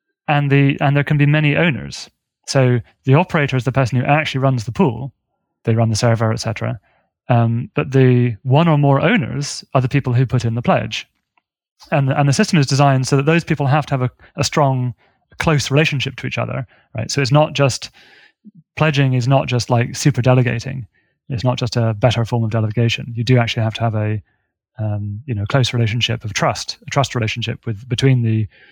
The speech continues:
the pool owners and the pool operator. But nevertheless, it means that you can form,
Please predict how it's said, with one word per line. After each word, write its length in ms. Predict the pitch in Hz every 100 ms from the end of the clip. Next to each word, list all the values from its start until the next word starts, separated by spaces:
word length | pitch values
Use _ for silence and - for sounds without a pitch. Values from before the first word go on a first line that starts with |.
| _ _
the 80 | 127
pool 240 | 135 120
owners 400 | 123 120 107 107
and 220 | - 107
the 60 | 107
pool 200 | 120 113
operator. 480 | 117 123 113 - 113 _ _ _
But 180 | 151 139 _ _
nevertheless, 540 | 160 147 160 156 120
it 80 | 156
means 200 | 143 131
that 80 | 139
you 120 | 135
can 300 | 123 147 139
form, 600 | - 127 120 117 117 120